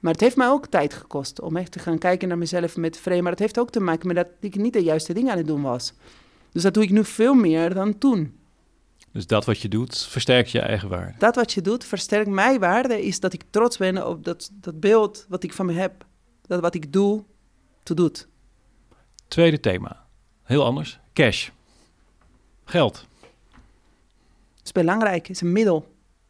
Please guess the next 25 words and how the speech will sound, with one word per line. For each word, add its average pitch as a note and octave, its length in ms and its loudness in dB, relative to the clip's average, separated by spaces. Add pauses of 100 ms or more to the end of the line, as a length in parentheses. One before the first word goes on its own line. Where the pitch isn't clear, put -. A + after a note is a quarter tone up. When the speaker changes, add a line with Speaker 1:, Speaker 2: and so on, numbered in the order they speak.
(140)
Speaker 1:
Geld G#3+ 200 0
is, G3+ 180 -12
geld G#3+ 320 -2
is F#3 80 -4
een E3+ 120 -2
middel. C#3 300 -6 (880)
Honderd G3+ 240 -2
procent. C3 440 -14 (1800)
Speaker 2:
Derde B2 200 2
thema F#2+ 420 -4
is F#2+ 320 -16
climate. B2+ 460 2 (2750)
Speaker 1:
Superbelangrijk. F#3+ 920 2
Als D#3+ 120 0
wij F3+ 140 2
niks F#3 240 -2
doen, F#3+ 240 -2
gaat F3 240 -2
het E3 120 -4
helemaal E3+ 560 4
fout G3 360 -4
hier. D3+ 260 -6
Dus, D#3+ 220 -4
ehm, E3 420 2 (280)
ja, D#3+ 300 -2